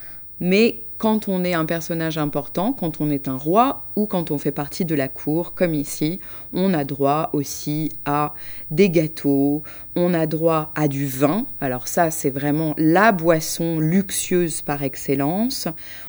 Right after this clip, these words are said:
On a droit à de la volaille, à des plats de côte, et cetera, à de la viande rouge. Donc, ce que vous voyez juste au-dessus des porteurs d'offrandes, cette profusion d'aliments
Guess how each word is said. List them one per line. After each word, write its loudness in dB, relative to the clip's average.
On 4
a 4
droit 0
à 6
de 2
la 2
volaille, 0
à 2
des 2
plats 0
de -10
côte, -2
et -2
cetera, -4
à 0
de 0
la 2
viande -4
rouge. -6
Donc, 0
ce 0
que 0
vous 0
voyez 2
juste -2
au-dessus 0
des 2
porteurs -2
d'offrandes, -2
cette -4
profusion 2
d'aliments 4